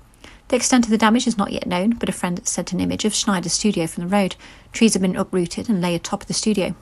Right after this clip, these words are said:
while it appears that a car, which was previously elevated above the studio prior to the hurricane, was surrounded by vegetation as well. Another car, which looks like the General Lee, sits in front of the studio with visible damage caused by a tree.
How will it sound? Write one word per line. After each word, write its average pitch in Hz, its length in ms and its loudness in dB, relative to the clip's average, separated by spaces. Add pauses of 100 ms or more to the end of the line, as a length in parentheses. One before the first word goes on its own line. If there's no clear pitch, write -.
while 190 120 2
it - 60 -2
appears 190 300 -4
that - 100 -10
a - 60 -2
car, - 380 -4
which - 300 -10
was 190 140 -4
previously 226 540 0
elevated 160 480 -4
above 175 240 0
the 165 80 -4
studio - 400 -4 (100)
prior 170 220 0
to - 100 -8
the 165 60 -6
hurricane, - 460 -8 (360)
was 220 120 2
surrounded 190 260 2
by 165 100 2
vegetation 170 560 -4
as 160 140 -8
well. 190 240 0 (680)
Another 262 220 8
car, 240 240 4
which - 220 0
looks - 180 -6
like - 300 -4
the 180 260 -4
General 175 300 0
Lee, 208 340 -2
sits - 320 -6
in 180 100 -4
front 175 220 -4
of - 40 -18
the 160 60 -2
studio 175 500 -2
with 170 160 -6
visible 180 360 -2
damage 165 420 -2
caused - 360 -6
by 165 100 -2
a 160 80 -6
tree. - 380 -4